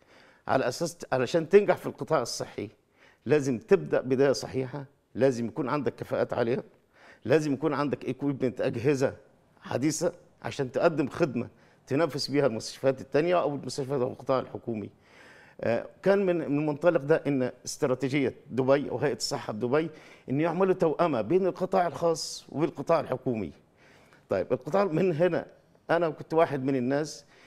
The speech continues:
اللي استمروا، وفعلا أول واحد، أول مستشفى بالنسبة لمستشفى إبراهيم، وقعنا اتفاقية مع هيئة الصحة في دبي إن احنا ناخد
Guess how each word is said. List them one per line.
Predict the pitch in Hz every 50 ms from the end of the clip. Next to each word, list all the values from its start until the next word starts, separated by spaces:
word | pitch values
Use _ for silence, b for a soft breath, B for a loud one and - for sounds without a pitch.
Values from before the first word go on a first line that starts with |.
| b b b b b -
اللي | - 139 135 139 147 131 92 87 120
استمروا، | 131 113 - - 143 135 151 160 151 151 165 165 160 135
وفعلا | - 143 139 131 - 147 156 170 147 139 123 104 - - -
أول | 170 175 180 165 139
واحد، | 156 156 143 120 120 117
أول | - 131 143 127
مستشفى | 117 - - 151 151 - 127
بالنسبة | 117 123 151 139 - 123
لمستشفى | 110 113 - - 143 - - 127
إبراهيم، | 110 123 143 151 156 151 131
وقعنا | 123 117 - - 185 180 165 143
اتفاقية | 120 - 123 113 101 - 156 139 123
مع | 117 110 98
هيئة | 104 131 160 - - -
الصحة | - - - 151 151 - - 123
في | 120 147 143
دبي | 135 143 120 117 113 107 - - - _ _ B B B B B B B B B B B B -
إن | - 120 143
احنا | 165 - - 170 151 151 147 - - -
ناخد | 120 120 135 165 180 175 - - - 113